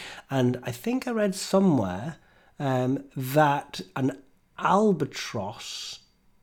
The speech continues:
is, um, t-, is it thirty times or something less likely than a hole in one, because hole in ones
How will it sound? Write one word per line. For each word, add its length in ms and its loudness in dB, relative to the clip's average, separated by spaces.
is, 920 4
um, 600 2
t-, 100 -8
is 120 -4
it 140 -4
thirty 440 2
times 360 4
or 60 0
something 600 0
less 380 4
likely 640 2
than 100 4
a 40 6
hole 200 8
in 100 6
one, 200 4
because 160 -6
hole 200 8
in 160 4
ones 540 2